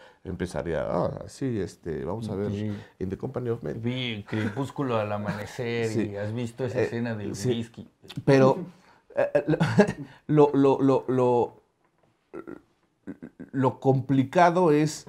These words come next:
Speaker 1: digo, es que, o sea, nos podemos ir a la verga con,
Speaker 2: Sí.
Speaker 1: con, con lo que estamos analizando, pero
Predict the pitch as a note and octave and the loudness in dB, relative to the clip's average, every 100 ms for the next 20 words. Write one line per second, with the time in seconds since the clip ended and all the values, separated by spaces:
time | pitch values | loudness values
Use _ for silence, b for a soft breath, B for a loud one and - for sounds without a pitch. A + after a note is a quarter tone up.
0 | B B B B B _ _ _ _ _ | B B B B B _ _ _ _ _
1 | - - - - _ _ _ _ _ _ | -10 -10 -10 -18 _ _ _ _ _ _
2 | _ _ _ _ _ _ - - G2+ F2 | _ _ _ _ _ _ -16 -10 -6 -6
3 | G#2 C3 - - G1+ G#2 F#2+ G#2 G#2 G#2 | -6 -6 -6 -8 -8 -8 -6 -4 -4 -2
4 | G2+ F#2+ F#2+ G2 F#2 - - - G#2+ G#2 | -2 -2 -2 -4 -6 -10 -12 -6 -4 -4
5 | G2 F#2+ F#2 - G2+ G#2+ G#2 A#2 A#2 F#2+ | -6 -8 -8 -8 -6 -6 -6 -6 -6 -8